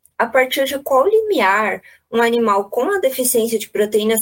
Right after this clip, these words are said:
pode apresentar alguns sinais clínicos, como apatia, baixa imunidade, queda de pelo e até perda muscular?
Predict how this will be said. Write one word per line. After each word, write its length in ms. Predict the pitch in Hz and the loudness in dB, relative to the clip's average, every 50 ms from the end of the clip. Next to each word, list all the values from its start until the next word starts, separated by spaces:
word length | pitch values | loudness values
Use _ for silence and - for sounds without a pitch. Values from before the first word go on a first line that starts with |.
| - | 0
pode 240 | - 214 220 233 262 | 2 2 2 4 2
apresentar 580 | 262 262 254 247 233 233 233 233 233 247 214 208 | 0 2 2 0 2 2 0 0 2 2 2 2
alguns 320 | 202 202 214 208 220 220 | 2 0 -2 -4 -4 -2
sinais 360 | - 233 226 220 220 233 233 | -2 0 0 2 2 0 -2
clínicos, 600 | - - - 208 208 196 165 180 175 - 185 185 | -4 -4 -4 -2 -2 -2 -2 -4 -6 -6 -6 -8
como 240 | - - 190 175 180 | -4 -4 -4 -2 -2
apatia, 760 | 170 175 - 214 214 214 - - - 208 208 208 202 180 156 | -4 -2 -2 -2 -2 -2 -4 -2 -2 0 2 2 2 2 2
baixa 360 | 147 180 180 185 180 - - | 2 0 0 0 -2 -4 -4
imunidade, 800 | 180 170 175 196 214 208 - 170 175 175 175 175 175 175 - 180 - - - - - _ _ | -4 -2 -2 -2 -2 -2 0 0 2 2 2 2 0 -2 -6 -12 -14 -18 -18 -20 -20 _ _
queda 320 | - 233 233 226 226 220 | 0 0 2 4 2 0
de 140 | 214 208 214 | 0 -2 -6
pelo 480 | 214 - - 202 208 214 214 233 240 | -4 0 2 2 4 4 4 2 2
e 100 | 240 240 | 2 2
até 220 | 240 226 233 233 220 | 2 2 0 -2 -2
perda 340 | - - 226 208 196 208 202 | 0 -2 -2 -2 0 -4 -4
muscular? 640 | 202 202 202 - - 202 190 180 147 147 160 156 | -4 -6 -6 -4 -2 0 0 2 0 0 -4 -6